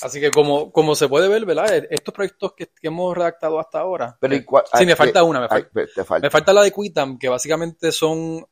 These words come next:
Speaker 1: unas enmiendas a la actual ley de reclamaciones fraudulentas. La ley de reclamaciones fraudulentas fue una ley que se, que se pasó aquí en Puerto Rico en el dos mil dieciocho.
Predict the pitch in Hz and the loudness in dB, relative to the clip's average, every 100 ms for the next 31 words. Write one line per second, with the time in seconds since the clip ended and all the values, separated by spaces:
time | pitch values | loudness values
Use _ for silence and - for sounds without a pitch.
0 | - 156 160 - 175 165 160 160 160 156 | -12 -6 -6 -6 -8 -8 -8 -8 -8 -8
1 | 135 123 - 127 113 _ 120 139 147 147 | -6 -6 -6 -6 -6 _ -6 -6 -8 -8
2 | 151 156 143 123 120 110 104 110 113 - | -8 -8 -10 -10 -10 -12 -14 -14 -14 -10
3 | 131 127 107 101 98 - _ _ _ _ | -10 -10 -16 -18 _ -20 _ _ _ _
4 | _ _ 120 120 127 170 180 180 170 175 | _ _ -6 -4 -2 -4 -4 -6 -8 -6
5 | 185 180 180 180 175 135 151 156 151 156 | -4 -4 -6 -8 -8 -6 -6 -8 -6 -6
6 | 151 151 - _ - 139 147 139 147 143 | -4 -6 -10 _ -12 -8 -6 -6 -6 -10
7 | 139 143 147 147 143 135 123 127 139 139 | -12 -12 -12 -12 -12 -12 -12 -10 -12 -10
8 | 165 147 131 151 | -8 -8 -10 -18